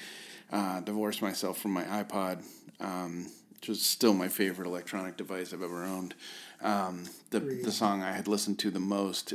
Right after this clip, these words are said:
Speaker 1: in my, in my history was Sister Jack.
Speaker 2: Yeah.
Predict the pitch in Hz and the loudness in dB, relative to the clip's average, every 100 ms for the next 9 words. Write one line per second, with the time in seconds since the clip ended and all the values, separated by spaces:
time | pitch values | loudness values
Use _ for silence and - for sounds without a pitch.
0 | - 104 101 95 92 92 - - - 110 | 0 2 4 2 0 -4 -6 -18 -8 0
1 | 107 98 104 90 - 98 85 90 90 85 | 0 2 0 0 2 0 0 -2 -4 -4
2 | - 104 - 90 - 85 95 - - _ | -2 -2 -2 -6 -6 -8 -8 -12 -20 _
3 | - - _ _ _ - - - - - | -20 -20 _ _ _ -20 -20 -20 -20 -8
4 | - 165 | -4 -2